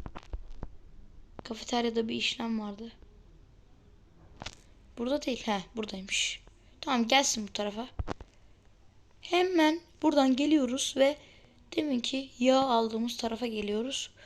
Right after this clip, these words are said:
Burada bir, evet. Gördüğünüz gibi sonda yazan isim Anthony. Yani, e, farklı farklı isimler yazacak. Şu anda bize Anthony yazdı.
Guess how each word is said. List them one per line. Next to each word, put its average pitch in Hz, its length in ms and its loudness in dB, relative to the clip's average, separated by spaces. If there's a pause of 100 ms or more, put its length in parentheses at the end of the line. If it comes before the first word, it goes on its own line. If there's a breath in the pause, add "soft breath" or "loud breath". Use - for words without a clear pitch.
(500 loud breath)
Burada 277 280 4
bir, 277 200 2 (1600)
evet. - 480 0 (640)
Gördüğünüz 311 540 4
gibi 254 160 -4
sonda 277 360 0
yazan 285 280 4
isim 285 400 2 (120)
Anthony. 254 540 2 (1000 loud breath)
Yani, 254 300 2 (400)
e, - 220 -10
farklı 269 460 2
farklı 302 340 8
isimler 285 380 0
yazacak. 233 340 0 (160)
Şu - 140 2
anda 262 220 4
bize 247 140 2
Anthony 262 520 4
yazdı. 208 400 0